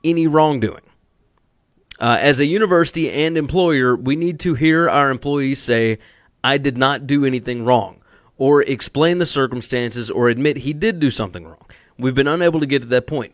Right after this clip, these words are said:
We have no choice in terms of institutional control to not suspend someone."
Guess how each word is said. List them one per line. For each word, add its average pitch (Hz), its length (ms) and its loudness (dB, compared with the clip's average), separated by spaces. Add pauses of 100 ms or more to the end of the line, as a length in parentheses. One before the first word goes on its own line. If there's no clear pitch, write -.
We 120 120 -2
have 131 180 0
no 135 180 0
choice 147 460 -2
in 123 180 -6
terms 143 400 -2
of 123 80 -2
institutional 139 580 -6
control 113 520 -2 (300)
to 127 100 -6
not 127 200 0
suspend 180 380 -4
someone." 95 520 -8